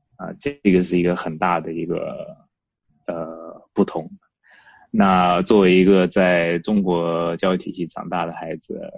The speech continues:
来了这边的话，第一年会，呃，呃，学习会比较痛苦，因为从小没有训练，就是独立思考啊，还有 critical thinking 这种东西是，这种技能是没有的。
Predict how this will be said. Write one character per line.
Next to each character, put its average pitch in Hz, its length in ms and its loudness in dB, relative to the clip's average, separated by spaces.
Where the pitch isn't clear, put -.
来 85 200 -6
了 90 100 -4
这 98 160 -2
边 87 180 -6
的 85 120 -8
话， 82 420 -12
第 98 160 0
一 92 40 2
年 85 260 -6
会， 82 460 -6
呃， 82 560 -4
呃， 90 240 -2
学 101 220 2
习 104 100 2
会 101 100 6
比 82 80 -2
较 90 140 2
痛 110 240 2
苦， - 260 -2
因 95 140 4
为 90 400 4
从 101 220 2
小 92 180 2
没 85 140 0
有 87 240 4
训 95 260 4
练， 87 240 0
就 85 140 -2
是 87 300 -2
独 87 120 -2
立 92 140 4
思 92 180 -4
考 82 220 -4
啊， 69 480 -6
还 87 60 -4
有 90 100 0
critical - 460 -2
thinking 92 580 -2
这 87 140 -2
种 82 100 -2
东 87 160 -2
西 87 160 -2
是， 82 300 -6
这 101 120 -2
种 87 120 2
技 101 160 2
能 82 160 0
是 92 80 -6
没 85 180 0
有 82 220 0
的。 - 100 -20